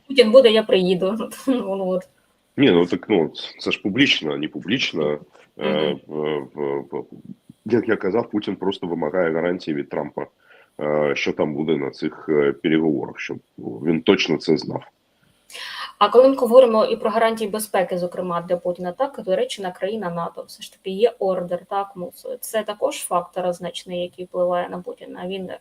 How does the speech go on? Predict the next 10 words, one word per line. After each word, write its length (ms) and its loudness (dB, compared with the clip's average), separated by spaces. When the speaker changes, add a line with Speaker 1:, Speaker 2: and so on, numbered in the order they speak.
Speaker 1:
розглядає 640 -4
цей 160 -6
варіант, 280 -8
що 180 -8
його 200 -6
можуть 280 -8
там, 220 -8
ну, 160 -8
на, 240 -10
на, 420 -4